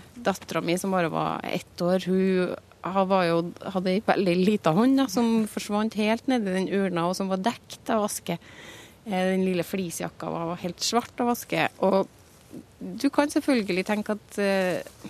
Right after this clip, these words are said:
at det var noe, eh, mindre med det, eller at det ble mindre høytidelig, men for oss så var det helt perfekt. Pappa var en fyr som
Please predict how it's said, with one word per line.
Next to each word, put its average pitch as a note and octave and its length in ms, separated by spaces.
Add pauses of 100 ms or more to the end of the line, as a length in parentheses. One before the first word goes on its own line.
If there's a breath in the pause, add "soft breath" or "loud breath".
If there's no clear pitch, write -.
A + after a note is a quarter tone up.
(640 loud breath)
at F#3 160
det G3 160
var F#3 540
noe, F#3 560 (480 loud breath)
eh, - 380 (280)
mindre F#3 520
med G3 180
det, G3 140 (100)
eller G#3 180
at - 60
det G3 100
ble G3 300
mindre E3+ 420
høytidelig, G3 640
men A3 180
for A3+ 240
oss - 420 (360)
så G#3+ 160
var F#3 80
det D#3+ 160
helt F3+ 260
perfekt. - 600
Pappa - 360
var G3+ 200
en G3 80
fyr A3 320
som G3 340